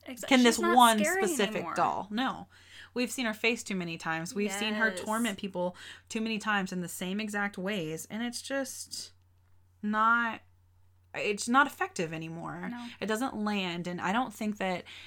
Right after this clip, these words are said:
Speaker 2: even if they got a different director or a different writer or different producers, I think we just want something so different, because you're getting things every now and then thrown into the mix, like Hereditary, Us, Get Out. You know, if, even whether you like them or not,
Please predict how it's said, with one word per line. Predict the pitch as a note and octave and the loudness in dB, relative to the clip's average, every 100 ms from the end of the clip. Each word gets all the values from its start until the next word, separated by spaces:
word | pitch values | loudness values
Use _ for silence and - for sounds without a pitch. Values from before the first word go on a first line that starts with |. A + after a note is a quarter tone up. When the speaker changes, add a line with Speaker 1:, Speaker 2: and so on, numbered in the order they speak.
| - | -4
Speaker 2:
even | A3 G#3+ | -2 0
if | G#3+ | -2
they | G3+ | 0
got | G3 F#3+ | 2 2
a | |
different | F#3 F3+ F#3+ | 0 -6 -4
director | F3+ F3+ F3+ - F#3 F3+ | -2 0 -2 -2 -2 0
or | F3 | 0
a | F3+ | -2
different | F3+ F3+ E3+ | -4 -8 -2
writer | E3 F3 F3+ F3 E3+ | 0 0 2 0 0
or | F3+ | -4
different | E3+ E3 E3+ | -4 -8 -8
producers, | - E3 E3+ - G#3 G#3 G#3 - - - - | -8 -6 -8 -2 0 0 -4 -12 -14 -16 0
I | A3+ A3+ | 2 2
think | C#4+ C#4 - | -2 -6 -8
we | - A3 | -4 -2
just | G#3+ G3+ - - | 0 -2 -2 -4
want | F#3 F3+ - | -2 -2 -2
something | F#3+ F#3+ F3+ | -4 -2 -4
so | - | -4
different, | E3 D#3+ E3 D#3+ | -4 -4 -6 -6
because | E3+ G#3 | -4 -2
you're | G#3+ | -2
getting | G#3+ C#4 B3 | -2 0 -2
things | - G3 F#3+ F#3 - - - - - | -2 -4 -2 -4 -6 -16 -20 -6 2
every | A3+ A3 | 4 4
now | G3 F#3 F#3 | 4 4 2
and | F3 | -2
then | E3+ | -4
thrown | - F#3 G3 G3 F#3 | -8 -2 0 2 0
into | F3 F3 | -2 -4
the | E3 | -4
mix, | D#3+ D#3 D3+ - | -4 -6 -6 -4
like | F3 D#3+ | -4 -4
Hereditary, | E3+ F3 E3 D#3+ D#3+ C#3+ D3 - - - | -8 -4 -4 -4 -6 -6 -8 -12 -20 -4
Us, | F3 D#3+ D#3+ - - - - - _ | 0 2 0 -6 -10 -12 -20 -20 _
Get | G3 F3 | 0 4
Out. | D3+ B2 - - - | 4 2 -4 -20 -6
You | G#3 G3+ | 0 2
know, | F3 | 2
if, | F3 - | -2 -2
even | G#3+ G3+ G3 | 0 0 2
whether | G3+ G3+ | 2 2
you | G#3 | -2
like | F#3+ G#3+ A#3 | 0 0 0
them | F#3+ E3+ | -4 -2
or | |
not, | E3+ A#3+ E4 F3 E3 | -4 0 2 2 0